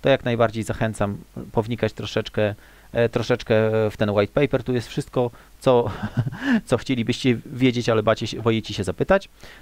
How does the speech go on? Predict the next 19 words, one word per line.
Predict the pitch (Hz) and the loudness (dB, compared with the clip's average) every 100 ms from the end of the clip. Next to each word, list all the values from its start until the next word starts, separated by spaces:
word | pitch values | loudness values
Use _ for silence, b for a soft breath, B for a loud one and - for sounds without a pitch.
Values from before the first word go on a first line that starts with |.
| - | 0
Teraz | 151 - | 2 2
jeszcze | 160 - | 0 0
wrzucam | 139 151 151 | -2 0 -2
pod | 147 - | -2 -2
filmem, | 160 147 143 - | 0 0 0 0
e, | 120 123 123 | 2 4 4
do | 131 | 2
samego | 139 139 135 131 | 0 2 4 4
algorytmu | 135 143 143 - 95 | 4 4 2 2 -4
tego | 107 98 101 | -2 0 2
Delegated | 104 101 110 110 | 2 4 2 0
Proof | - 110 | -6 -8
of | 101 | -8
Stake. | - 175 196 - _ _ b b b b | 0 0 0 -6 _ _ b b b b
To | 127 | -2
wrzucę | 127 127 | -2 -2
do | 123 123 | 0 0
tego | 117 123 | 0 2
white | 120 | 2